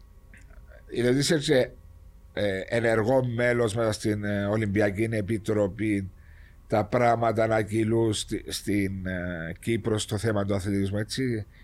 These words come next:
Μια αισιοδοξία, πράγματα που μπορούν να γίνουν, νομίζεις;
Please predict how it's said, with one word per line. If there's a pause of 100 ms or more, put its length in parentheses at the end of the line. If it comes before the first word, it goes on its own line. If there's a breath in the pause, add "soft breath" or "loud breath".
(140 soft breath)
Μια
αισιοδοξία,
πράγματα
που
μπορούν
να
γίνουν,
νομίζεις;